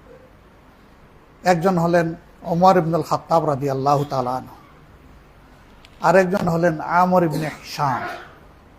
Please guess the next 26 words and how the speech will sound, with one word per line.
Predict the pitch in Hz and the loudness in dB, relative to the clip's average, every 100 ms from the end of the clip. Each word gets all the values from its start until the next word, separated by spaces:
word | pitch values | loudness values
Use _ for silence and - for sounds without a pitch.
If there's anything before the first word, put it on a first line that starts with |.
| - - - - - - - - - - - - - | -20 -20 -20 -20 -20 -20 -20 -20 -20 -20 -20 -20 -14
ওমর | - 180 240 269 | -2 8 8 8
ইবনুল | 233 247 | 6 4
খাত্তাব | 202 185 220 214 | 4 4 6 8
রাদিয়াল্লাহু | 208 196 190 196 202 | 6 6 4 6 6
তাআলা | 202 185 180 | 4 6 6
আনহুকে | 180 175 170 175 160 | 4 0 -2 -2 -2
মুসলিম | 160 - 202 190 | -4 -6 -2 -2
ও | 180 | -2
মুসলিম | 170 170 190 | -4 -8 -10
সবাই | 160 165 170 | -8 0 2
জানে | 143 120 127 | 2 -6 -10
উনি | 139 139 | -10 -12
কে। | - 120 - - - - - - - - - - - - - - | -12 -20 -20 -20 -20 -20 -20 -20 -20 -20 -20 -20 -20 -20 -20 -6
তিনি | 202 196 | 0 2
ইসলামের | - 208 196 180 | 2 4 4 4
দ্বিতীয় | 170 175 180 | 2 2 2
খলিফা, | 170 170 170 180 - - - - - - - - | 4 2 0 -4 -10 -20 -20 -20 -20 -20 -20 -4
আল্লাহ | 170 175 170 | 2 4 2
রসুলের | - 190 190 | 0 0 0
পর | 151 180 | 2 -2
দুনিয়ার | 156 160 160 170 170 - - | 0 -4 0 -2 -4 -14 -20
সর্বশ্রেষ্ঠ | - 170 151 165 - - - | -2 -2 0 -6 -6 -10 -10
শাসক, | 156 156 - 139 - | -4 -2 -2 -6 -6
এটা | 185 | -6
সবাই | 175 247 175 | 2 4 4
স্বীকার | 147 120 | -2 -10